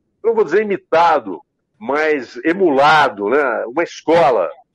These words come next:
No Brasil inteiro, você tinha narradores que iam na linha do Pedro Luiz, uma coisa impressionante. Então, eu cresci co-, ouvindo muito rádio, muito, muito.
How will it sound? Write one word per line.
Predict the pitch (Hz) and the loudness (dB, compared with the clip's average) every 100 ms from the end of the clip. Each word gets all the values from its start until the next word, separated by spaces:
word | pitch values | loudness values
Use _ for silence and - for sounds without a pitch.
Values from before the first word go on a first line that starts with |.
| _ | _
No | 160 | -4
Brasil | 170 185 131 208 | 0 0 0 -2
inteiro, | 220 - 151 190 185 139 | -4 -4 0 2 2 0
você | 143 143 | -4 -4
tinha | - 170 | -4 -4
narradores | 170 143 123 143 156 - | -2 -2 -2 -2 -4 -6
que | - | -6
iam | 156 165 | -2 -2
na | 147 | -2
linha | 120 143 156 | -2 -2 -2
do | 147 | -4
Pedro | 147 147 151 | -4 -6 -4
Luiz, | 113 120 117 - | -6 -6 -6 -8
uma | 98 | -12
coisa | - 127 | -10 -12
impressionante. | 131 131 131 147 113 90 80 _ _ | -12 -10 -10 -8 -6 -8 -10 _ _
Então, | 190 - 214 233 | -14 -2 2 2
eu | 220 | 2
cresci | - 180 - 147 151 123 78 _ _ _ | -2 -6 -8 -4 0 0 -4 _ _ _
co-, | 107 123 127 | -6 -2 -2
ouvindo | 95 180 185 | -2 -2 -2
muito | 147 170 170 92 | 0 -2 -2 -4
rádio, | 101 90 90 | -2 -4 -6
muito, | 135 120 - | -4 -4 -6
muito. | 87 104 | -10 -10